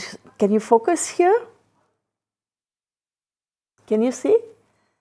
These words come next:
Yes, these are called eyes. These are actually the future buds of the, uh, plant on the stem. And from here,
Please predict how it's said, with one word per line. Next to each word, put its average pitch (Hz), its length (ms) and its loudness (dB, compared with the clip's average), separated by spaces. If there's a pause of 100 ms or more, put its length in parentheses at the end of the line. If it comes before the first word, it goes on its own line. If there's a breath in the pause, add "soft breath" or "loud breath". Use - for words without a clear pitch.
(240)
Yes, 147 420 4
these 196 260 0
are 254 100 6
called 262 380 4 (180)
eyes. 160 680 8
These 185 300 0
are 240 200 6
actually 226 400 -2
the 269 120 2
future 359 680 8
buds 170 440 8 (120)
of - 220 -2
the, 392 240 2 (960 soft breath)
uh, 143 340 0 (220)
plant 156 760 0 (880)
on 160 200 -2
the 156 80 -2
stem. 151 600 0 (760)
And 170 140 -2
from 196 300 6
here, 339 480 6